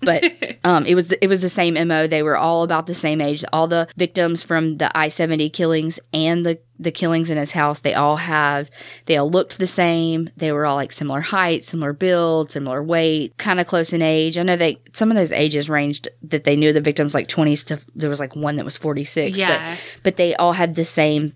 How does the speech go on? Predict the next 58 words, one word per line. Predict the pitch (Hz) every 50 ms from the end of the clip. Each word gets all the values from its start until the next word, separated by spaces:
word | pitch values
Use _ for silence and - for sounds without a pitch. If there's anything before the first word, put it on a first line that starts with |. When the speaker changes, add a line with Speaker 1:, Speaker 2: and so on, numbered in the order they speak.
| _ -
Speaker 1:
physical | 165 156 143 160 - - 139 123
appearance. | 123 - - 160 147 139 113 73 - - -
And | - 175 165
so, | - 180 156 151 147 143 139 139 - -
as | 180 175 160 156 156 156
did | - - 160 151 147 143 139 135 135 147 160 -
the | 165 151
victims | 147 151 135 - - 139 139 143 139 -
from | - - 151 135 -
I | - 139 135
seventy. | - - 139 139 147 143 139 147 135 135
And | 143 175 170
so, | - 127 127 - -
I |
mean, | 190 180 165
he | 156 190 175
did | 147 160 - -
'em. | 78 139 170 180 -
They're | - 170
pretty | 190 180 160 156 143
Speaker 2:
Yeah. | 151
Speaker 1:
sure. | - - 113 82 - - -
But | 180 160
he | 151 156
confessed | 147 - 165 - 160 156 - -
to | 160
nothing, | 160 151 151 - - 151 147 143 147 143 120
and | 131 139 135 131 131 151 156 - -
now | - 165 165
he's | 160 156
dead, | - - 156 156 151 151 151 151 147
and | 139 123 117 120 139 147 156 - _ _
Speaker 2:
What | 226 233 294 349 349 -
a | 208 208 185 165 170 - _
bastard. | - 180 175 175 175 180 - - - 151 151 160 165
Speaker 1:
<laughs> | 190 185
Yeah. | 196 208 208 233 214 170 156 139 131 - _
Speaker 2:
It's | - 311 - -
so | - 330 339 339 311
hard | - - 233 214 220 220 202 185 185 - - - _ _ _ _
when | 196 202 214 208 202
you, | 196 190 185 185 180 175 170 170 165 170 - - _ _
you | - 226 226
feel | 226 285 277 277
sorry | 277 - - 214 190 185 196 220 247
for | 247 - 285 277 277 277
him, | 277 277 277 269 269 262 233
but | - 214 208
then | 220 214 214
at | 208 -
the | 156 196
same | - - 202 202 202
time | 220 214 202
you | 190 170 175
hate | - 180 180 180 165
him. | 151 143 147 131 127 151 160 160
Speaker 1:
I | 170 165 165
know. | 165 156 147 147 143 147